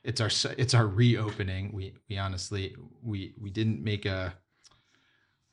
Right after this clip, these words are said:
we opened an office there in twenty eighteen, and we didn't have the right person to run the office. And then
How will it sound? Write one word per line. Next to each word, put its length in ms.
we 140
opened 300
an 80
office 320
there 260
in 240
twenty 400
eighteen, 840
and 300
we 160
didn't 280
have 320
the 100
right 320
person 380
to 60
run 220
the 120
office. 420
And 100
then 160